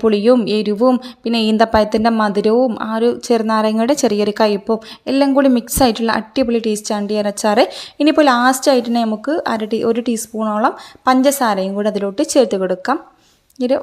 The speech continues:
ആ, ലാസ്റ്റ് ആയിട്ട് കുറച്ച് പഞ്ചസാരയും കൂടി ചേർത്ത് കൊടുക്കണം ട്ടോ. ഇനി നല്ലതുപോലെ തന്നെ ഒന്ന് മിക്സ് ആക്കി എടുക്കുക. അപ്പോൾ കണ്ടല്ലോ നന്നായിട്ട് തന്നെ തിളച്ച് വരാൻ തുടങ്ങിയിട്ടുണ്ട്. ഇനി നമുക്കിതിൻ്റെ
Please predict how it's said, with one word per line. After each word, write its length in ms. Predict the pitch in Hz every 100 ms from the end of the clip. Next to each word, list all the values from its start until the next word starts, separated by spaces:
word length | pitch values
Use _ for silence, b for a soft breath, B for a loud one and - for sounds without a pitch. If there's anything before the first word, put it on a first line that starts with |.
| -
ആ, 140 | 226 214 208
ലാസ്റ്റ് 260 | 220 220 -
ആയിട്ട് 160 | 233 233
കുറച്ച് 200 | 226 240 226
പഞ്ചസാരയും 520 | 208 214 214 208 214
കൂടി 160 | 226
ചേർത്ത് 240 | 254 240 208
കൊടുക്കണം 400 | 196 185 190 185
ട്ടോ. 160 | 233 226 B B B B B -
ഇനി 140 | 339
നല്ലതുപോലെ 520 | 320 269 277 277 277 254
തന്നെ 80 | 247
ഒന്ന് 120 | 247
മിക്സ് 260 | 233 - 220
ആക്കി 160 | 208
എടുക്കുക. 220 | 214 214
അപ്പോൾ 120 | 233 226
കണ്ടല്ലോ 320 | 220 208 226
നന്നായിട്ട് 400 | 220 208 214 208
തന്നെ 140 | 214 214
തിളച്ച് 300 | 202 196 214
വരാൻ 240 | 208 196 208
തുടങ്ങിയിട്ടുണ്ട്. 640 | 202 196 190 214 190 233 330 B - _ _ _ _ _ _ _ _ _ _ -
ഇനി 120 | 302
നമുക്കിതിൻ്റെ 460 | 277 214 190 196